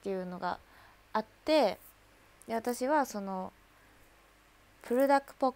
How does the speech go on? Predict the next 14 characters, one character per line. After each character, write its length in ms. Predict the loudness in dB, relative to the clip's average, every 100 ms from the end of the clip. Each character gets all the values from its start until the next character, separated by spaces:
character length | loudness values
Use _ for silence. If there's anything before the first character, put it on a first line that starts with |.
| -4
ク 120 | -8
ン 120 | -6
ミ 60 | -6
ョ 80 | -6
ン 100 | -4
の 240 | -2 0
ロ 180 | 2 2
ゼ 240 | 2 4
味 260 | 4 2 -2
の、 580 | -6 -4 -2 -4 -6 -10 -20 -20 -20 -20 -20 _
あ 260 | -6 -4 -4
の、 540 | -6 -6 -6 -6 -8 -12
中 240 | -6 -4 0
国 680 | -2 -4 -4 -2 0 -2